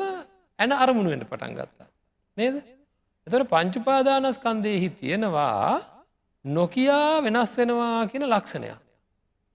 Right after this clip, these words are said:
නේද? නොකියා කඩාගෙන වැටෙනවා. කලින් දැනුම් දීමක් නැතුව විනාශකාරී දේවල් සිද්ධ වෙනවා කියලා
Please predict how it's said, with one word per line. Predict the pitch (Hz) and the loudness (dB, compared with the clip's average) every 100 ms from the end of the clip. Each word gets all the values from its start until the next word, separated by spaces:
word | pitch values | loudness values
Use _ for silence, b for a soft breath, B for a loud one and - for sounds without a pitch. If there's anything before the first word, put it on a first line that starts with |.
| _ _ _ _ _ _ _ _ _ _ _ _ _ _ _ _ _ _ _ - | _ _ _ _ _ _ _ _ _ _ _ _ _ _ _ _ _ _ _ -8
නේද? | 202 185 151 | -6 -6 -6
නොකියා | 143 156 196 214 233 233 | -2 -2 0 2 2 2
කඩාගෙන | 160 185 202 214 | 2 4 4 4
වැටෙනවා. | 220 220 220 226 233 247 254 _ _ _ _ 143 | 2 0 -2 -2 -2 -4 -8 _ _ _ _ 0
කලින් | 180 214 | 2 2
දැනුම් | 180 180 208 | 2 2 0
දීමක් | 208 220 220 196 | 0 0 -2 0
නැතුව | 175 175 233 311 302 | -2 0 -2 -2 -2
විනාශකාරී | 185 196 208 208 214 214 220 | -2 0 0 0 2 2 0
දේවල් | 208 214 226 | 0 0 0
සිද්ධ | 202 180 196 | -2 -4 -2
වෙනවා | 202 202 202 202 | -2 0 0 -2
කියලා | 190 254 | -2 -8